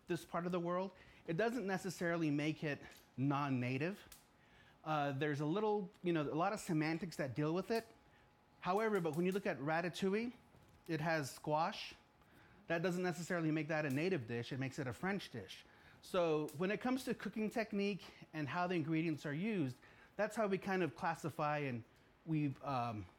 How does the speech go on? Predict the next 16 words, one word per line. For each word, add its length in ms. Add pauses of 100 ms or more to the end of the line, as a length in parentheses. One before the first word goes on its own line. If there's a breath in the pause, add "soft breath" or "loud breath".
categorize 560
these 180
foods 240
in 100
these, 340
um, 220 (120)
certain 200 (200)
types 220
of 100
way. 300 (380 loud breath)
But 100
all 140
I 80
can 180
say 300
is, 260